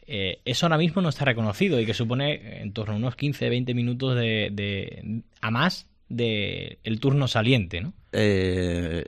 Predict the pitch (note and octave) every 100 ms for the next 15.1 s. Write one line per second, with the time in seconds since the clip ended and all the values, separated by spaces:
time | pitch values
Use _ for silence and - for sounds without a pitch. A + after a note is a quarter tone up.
0 | - - - - - - _ - - -
1 | - _ - - G#2 G2+ G2+ G#2 G2+ G#2
2 | F2+ F#2+ F2+ D#2+ D#2+ D#2 E2+ E2+ E2+ E2
3 | D#2 - - F2 F2 F2 F2 - - A2
4 | G#2 A2+ A#2 G2+ F#2 F#2+ G2 F#2+ - G2+
5 | G2+ F2+ F2 F#2 F2 - F2 E2 - F#2+
6 | F2+ E2+ F2+ F2 F2 E2+ E2+ E2 E2 -
7 | E2+ E2 D2+ E2 D2+ E2+ A2 G#2 G2+ F#2
8 | F2+ E2 E2+ E2 - E2+ E2 E2 D#2+ D#2+
9 | - D#2+ A2 G#2+ - - - - - -
10 | - - - G#2+ G2 G2 F#2+ F2+ - -
11 | F2+ F#2 G#2 A2+ A2+ A#2 - G#2 F#2+ F#2
12 | F#2 F2+ F2 F2 E2+ F2 E2+ F#2 F2+ -
13 | G2 G2 G2 G#2 A2 A2 G2 E2+ E2 E2
14 | F2 F2+ F2+ F2+ F2+ F2 - D#2+ D#2 D2